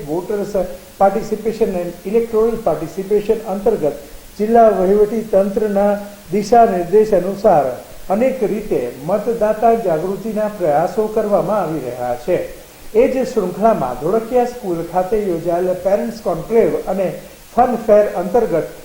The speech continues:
ત્રણ દિવસ સુધી સતત અલગ અલગ પ્રવૃત્તિઓ વચ્ચે મતદાતા જાગૃતિ કાર્યક્રમો યોજવામાં આવ્યા હતા. શાળા ખાતે મોટી સંખ્યામાં વિદ્યાર્થીઓ અને તેમના વાલીઓને વિવિધ મનોરંજક અને માહિતીપ્રદ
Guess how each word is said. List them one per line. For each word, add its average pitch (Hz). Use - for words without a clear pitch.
ત્રણ 240
દિવસ 208
સુધી 220
સતત 208
અલગ 226
અલગ 226
પ્રવૃત્તિઓ 196
વચ્ચે 196
મતદાતા 208
જાગૃતિ 185
કાર્યક્રમો 185
યોજવામાં 180
આવ્યા 139
હતા. 139
શાળા 247
ખાતે 220
મોટી 233
સંખ્યામાં 208
વિદ્યાર્થીઓ 220
અને 185
તેમના 202
વાલીઓને 185
વિવિધ 196
મનોરંજક 196
અને 196
માહિતીપ્રદ 214